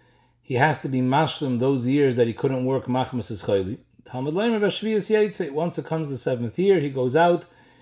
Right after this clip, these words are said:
even though he was sick during the six years. And it's mashma afilu chala kol sheish. Even if he was sick for the whole six years, still, he doesn't have to be mashlim. In fact, the Gemara Batanya,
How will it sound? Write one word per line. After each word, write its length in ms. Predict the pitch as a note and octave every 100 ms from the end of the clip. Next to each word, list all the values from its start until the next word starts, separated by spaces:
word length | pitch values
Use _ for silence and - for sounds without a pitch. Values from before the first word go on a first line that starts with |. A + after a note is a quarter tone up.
| _ _ _
even 260 | E3 F3 F#3
though 140 | F3+
he 100 | D3+
was 180 | D#3+ C3+
sick 360 | - G3 C#3+ -
during 240 | D3+ D3
the 80 | B2+
six 280 | D3 A#2 B2
years. 440 | G#2+ G2+ - - _ _ _ - - - _ - -
And 140 | B2
it's 140 | B2
mashma 420 | E3 A3 A3 F#3+ C#3+
afilu 300 | G#3+ G#3 F3+
chala 260 | G3+ G3+
kol 180 | G3 G3+
sheish. 540 | - G#3 F#3 - - - _ - _ -
Even 200 | F#3+ A3+
if 120 | F3
he 40 |
was 220 | F#3 D3+ -
sick 400 | G#3 E3+ - - _ -
for 240 | - D#3+
the 140 | C#3 C3+
whole 220 | G3 G#3+
six 380 | - G#3 F#3+ F3
years, 340 | D3+ F3 G#3
still, 440 | - - A3 A#3+ F3+
he 100 | F3
doesn't 220 | G3 F#3
have 180 | F#3 F#3
to 60 |
be 100 | E3
mashlim. 440 | D#3 C#3+ - C3 - _ _
In 20 | A#2+
fact, 140 | A#2+
the 60 | A2+
Gemara 240 | C3+ E3+
Batanya, 680 | C#3+ B2 D3 G#3+ D3+ C#3+